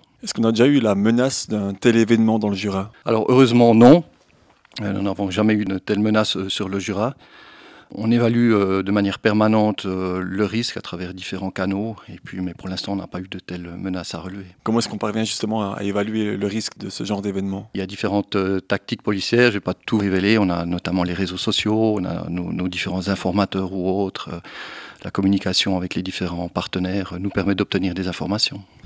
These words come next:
Speaker 1: Du coup, la police est, est postée à l'entrée du Parlement jurassien, elle, elle vérifie les identités.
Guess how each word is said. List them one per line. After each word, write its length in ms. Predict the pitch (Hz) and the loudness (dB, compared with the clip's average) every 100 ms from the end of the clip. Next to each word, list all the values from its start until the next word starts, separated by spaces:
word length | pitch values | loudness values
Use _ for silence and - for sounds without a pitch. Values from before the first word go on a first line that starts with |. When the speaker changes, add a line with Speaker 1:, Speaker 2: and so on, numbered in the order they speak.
| - _ | -20 _
Speaker 1:
Du 60 | 123 | -6
coup, 100 | 123 | 4
la 120 | 131 | 4
police 240 | - 135 - | 4 0 0
est, 160 | 104 | -2
est 60 | 113 | -2
postée 340 | - 113 127 | -4 -2 0
à 80 | 104 | 2
l'entrée 420 | 107 131 - 151 | 2 0 0 -2
du 160 | 151 113 | -2 -6
Parlement 380 | 120 113 113 113 | -2 0 0 -2
jurassien, 380 | 113 107 - - | -2 -4 -4 -6
elle, 180 | 123 - | -6 -4
elle 140 | 107 | -2
vérifie 380 | 110 113 - 127 | 0 -2 -2 -2
les 180 | 110 117 | -2 0
identités. 580 | 117 110 110 127 170 | -2 -2 -2 2 2